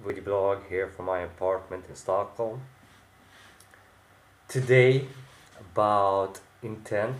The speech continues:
and interactions, and how to use intent in a way that will help you be in the moment,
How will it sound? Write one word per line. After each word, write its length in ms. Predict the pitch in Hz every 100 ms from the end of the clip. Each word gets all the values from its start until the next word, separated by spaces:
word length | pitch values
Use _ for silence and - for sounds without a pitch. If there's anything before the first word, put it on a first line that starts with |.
| -
and 80 | 92
interactions, 960 | 92 90 90 92 - - 143 156 - - - - - - - - -
and 480 | - 90 87 87 85 85 -
how 140 | 98
to 160 | 92 -
use 400 | 87 92 110 -
intent 880 | - 90 85 101 95 117 131 - - - _ _ _ _ _ _ _ -
in 140 | 95
a 40 |
way 680 | 87 82 92 95 98 104 113 - - _ _ _ _ _ _ _ _ _ _ _ - - _ -
that 240 | 90 110 98
will 140 | 104 - -
help 320 | 104 107 -
you 320 | 123 127 135 - - _ - 85
be 280 | - 117 120
in 100 | 110
the 80 | 101
moment, 800 | 92 92 90 90 92 107 110